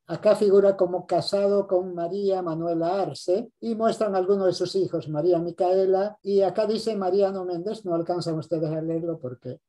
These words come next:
corté ahí, que es nuestro Mariano, el que estamos, obviamente, eh, mi tatarabuelo. Pero fíjense que además Sebastián aparece con varios hijos naturales,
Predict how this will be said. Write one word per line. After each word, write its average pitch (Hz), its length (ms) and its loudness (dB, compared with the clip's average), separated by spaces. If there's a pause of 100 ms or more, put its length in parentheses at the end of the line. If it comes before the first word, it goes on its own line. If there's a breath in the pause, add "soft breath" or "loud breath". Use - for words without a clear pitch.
(160)
corté 143 460 -4
ahí, 175 400 2
que 175 100 4
es - 260 -2
nuestro 175 380 0
Mariano, 165 480 2
el 127 100 -8
que 143 80 -12
estamos, 143 440 -8
obviamente, 151 880 -6
eh, 131 360 -6
mi 151 160 -6
tatarabuelo. 143 840 2
Pero 190 180 8
fíjense 254 540 2
que 254 320 -2
además 214 420 -2
Sebastián 196 720 2
aparece 196 540 0
con 160 220 2
varios 196 400 2
hijos 190 280 -2
naturales, 160 840 -2